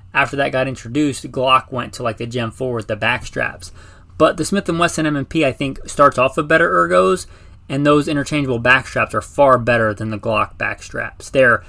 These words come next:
not just a thing on the back of it, right? Again, kind of an afterthought to say that they have some kind of modularity. They are actually palm swells and change the ergos in the hand.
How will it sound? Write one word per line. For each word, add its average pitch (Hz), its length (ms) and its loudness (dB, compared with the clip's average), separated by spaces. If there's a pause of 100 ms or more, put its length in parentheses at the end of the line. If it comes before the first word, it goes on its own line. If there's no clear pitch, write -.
(280)
not 147 200 0
just 139 180 -6
a 131 60 -4
thing 135 200 -4
on 117 180 -2
the 104 60 -2
back 101 300 2
of 104 100 -8
it, 104 160 -10
right? 113 300 -8 (420)
Again, 120 380 -6
kind 117 180 -2
of 107 80 -4
an 113 80 -2
afterthought 110 680 -6
to 120 80 -12
say 113 240 0
that 113 120 -4
they 107 260 0
have 110 180 -2
some 110 160 -10
kind 110 180 -2
of 104 60 -4
modularity. 104 680 -2
They 117 160 0
are 113 120 -2
actually 123 680 -4 (1400)
palm 127 300 0
swells 120 640 2
and 120 180 -6
change 147 400 -4
the 123 320 -4
ergos 120 540 0
in 120 140 -6
the 107 80 -4
hand. 107 420 -10